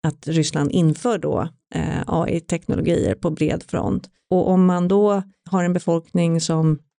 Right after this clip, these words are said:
inte har förtroende för sina myndigheter så kommer det att vara mer besvärligt. Och där kan man ju faktiskt tänka sig att etisk A I då skulle vara en konkurrensfördel just därför att man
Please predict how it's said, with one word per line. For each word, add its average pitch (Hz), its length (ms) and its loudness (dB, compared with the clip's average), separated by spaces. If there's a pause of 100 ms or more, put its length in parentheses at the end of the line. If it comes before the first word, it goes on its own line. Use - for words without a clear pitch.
(140)
inte 190 200 0
har 185 120 2
förtroende 202 600 0
för 165 180 -4
sina 165 220 0
myndigheter 190 640 4
så - 100 -4
kommer 175 260 0
det 165 280 2 (340)
att 165 100 -10
vara 170 220 2
mer 160 200 4
besvärligt. - 680 -4
Och - 80 -2
där 240 320 -2 (420)
kan 196 120 0
man 190 100 2
ju 185 40 -2
faktiskt 175 320 -4
tänka 180 280 -2
sig 170 260 0
att 160 320 -6
etisk 165 480 -2
A 156 200 0
I 156 140 0
då - 160 -2
skulle - 240 -2
vara 90 160 -2
en 180 80 -4
konkurrensfördel 165 920 -2
just - 200 -4
därför - 200 -6
att - 200 -8
man 156 260 0